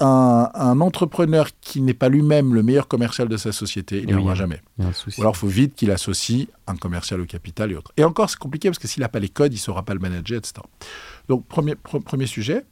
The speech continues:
Speaker 1: Et il y a beaucoup d'entrepreneurs qui n'ont que ce point-là, et ce n'est pas suffisant.
Speaker 2: Mhm.
Speaker 1: Deuxième aptitude,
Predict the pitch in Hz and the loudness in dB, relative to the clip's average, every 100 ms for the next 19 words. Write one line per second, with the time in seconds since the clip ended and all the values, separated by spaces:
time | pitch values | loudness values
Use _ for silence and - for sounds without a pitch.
0 | _ - - 190 170 143 143 208 - 214 | _ -20 -2 4 6 4 2 -2 4 4
1 | 196 - - _ - 104 110 104 104 107 | 4 0 -20 _ -8 -2 0 0 -2 0
2 | 170 214 - 160 151 - 302 285 - - | 0 -2 -2 0 0 4 4 4 0 -20
3 | _ _ _ - - 117 151 185 107 - | _ _ _ -10 -4 -2 0 0 0 -6
4 | - - 135 - 107 120 95 92 - - | -12 -8 -6 -4 -2 2 2 0 -6 -18
5 | - - _ - 151 202 196 165 - 117 | -20 -20 _ -2 2 2 2 0 -6 -12
6 | - 214 | -6 -8